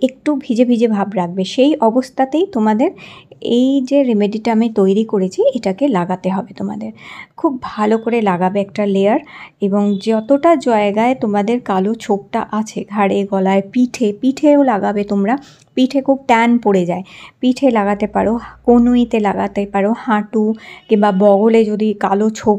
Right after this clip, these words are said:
হয়ে গেছে, তো সেই বগলেও, under আর্মসে লাগাতে পারো তোমরা। তো এইভাবে দেখো, এটা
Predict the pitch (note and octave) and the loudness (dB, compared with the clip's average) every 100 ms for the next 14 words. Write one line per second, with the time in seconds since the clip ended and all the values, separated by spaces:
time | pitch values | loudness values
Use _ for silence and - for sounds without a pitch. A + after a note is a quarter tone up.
0 | G#3 G#3+ F#3 F#3 F#3 - C4+ - - - | 0 0 2 2 -2 -2 -6 -6 -18 -20
1 | - - G3 G3 - A#3 A#3+ C4 C4 A#3 | -10 -2 0 0 -2 -4 2 4 4 2
2 | G#3 A3 G3+ A3 A3+ A3+ A3 A3 A3+ B3 | 0 2 2 2 2 0 0 0 2 4
3 | A3+ G3+ G#3 A3+ A3 G3 G3 G3 G3 G3 | 4 2 0 0 2 2 0 -2 -2 0
4 | G3+ G#3 G3 G#3+ D#4 - - F4 - G#3 | 0 -2 -2 -2 -4 -8 -20 -20 -6 -4
5 | - C4 C#4+ D4 D#4+ D4 B3+ B3+ A#3 D#4+ | 0 2 2 2 2 2 0 -2 -4 -6
6 | - - _ - A#3 D4+ | -8 -20 _ -2 0 0